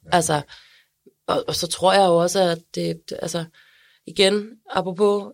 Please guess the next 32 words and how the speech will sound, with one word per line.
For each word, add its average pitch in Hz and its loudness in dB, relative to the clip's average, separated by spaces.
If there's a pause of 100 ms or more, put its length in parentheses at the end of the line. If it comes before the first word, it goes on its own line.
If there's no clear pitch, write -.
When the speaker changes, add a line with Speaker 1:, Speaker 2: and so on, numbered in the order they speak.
(100)
Speaker 2:
øh, 180 -4
det 196 0
her 196 -2
mantra 185 -4
med 196 0
at 175 0
gå 202 -2
ud 202 -6
og, 185 0
øh, 185 -4 (100)
prøv 214 -2
at 190 0
have, 190 0
have 185 -4
armene 208 0
åbne, 220 2
ikke? 240 -12
Mød 226 4
verden, 202 0
som 208 -6
du 190 -10
gerne 208 0
selv - -2
vil 208 -2
mødes. 196 -2 (760)
Og 202 0
det 233 0
prøvede 226 6
jeg 233 4
på, 233 4
og 220 -2
det, 185 -10